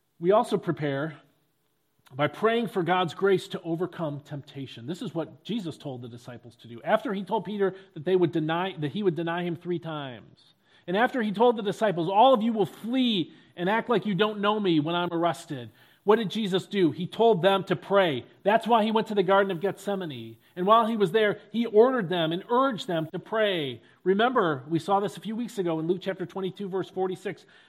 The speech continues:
Jesus says, "Get up and pray so that you will not fall into temptation." This is what he had in mind. That if Peter had prayed for the grace of God and the strength of God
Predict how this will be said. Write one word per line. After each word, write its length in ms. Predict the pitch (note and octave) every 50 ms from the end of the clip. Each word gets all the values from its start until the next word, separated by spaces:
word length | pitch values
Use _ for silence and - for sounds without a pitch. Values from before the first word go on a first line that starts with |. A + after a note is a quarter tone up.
| _ _
Jesus 340 | E3+ G#3 A3 G3+ A3+ F#3+
says, 220 | - A3 G3+ E3+ C#3+
"Get 180 | - B3 C#4
up 280 | D4 C#4+ C#4+ C4 - -
and 140 | G#3+ A3 G3+
pray 380 | - - A#3 B3+ C4 B3+ A#3+
so 160 | G3 - G#3+ G#3
that 80 | G#3+
you 160 | G3+ G3+ G#3+
will 240 | G#3+ G3+ C4 C#4 C#4
not 240 | C4+ B3+ B3 - -
fall 220 | A#3+ A#3 A#3 A#3
into 180 | A#3 F#3+ - G3+
temptation." 560 | F3 - G#3+ G3+ - - G3 G3 E3 - D#3+ - - - - _ _
This 240 | - C#4 F#4 E4+ E4+
is 120 | E4 A#3
what 140 | A3+ C#4+ C4+
he 80 | C#4 A#3+
had 220 | A#3+ C4+ C4+ B3+
in 80 | B3 A#3+
mind. 560 | A#3 A#3 A#3 A3+ A3+ G#3 F3 D#3 C3+ A2+ - - _ _ _ _ _ _ _ _ _ _ _ _ _ _
That 140 | A3+ C4 C#4
if 120 | - C4+
Peter 360 | - - D#4+ F4+ F#4 F4+ D4
had 180 | A3 A3+ G#3 -
prayed 400 | - - B3 C4+ D4+ D#4 C#4+ -
for 140 | - C#4 A#3
the 60 | A3
grace 360 | F3+ F#3+ C4+ D4 D4 - -
of 140 | B3 G#3 D#3+
God 320 | A#3+ B3+ B3 B3+ B3 B3
and 100 | A#3 G#3+
the 60 | G3+
strength 440 | E3 - - - B3+ C#4 C#4 A3+ - - _ - - -
of 140 | G#3+ F3+
God 560 | E3 A3+ A#3+ A3+ A3+ G#3+ G3 F3 D#3 C#3 B2+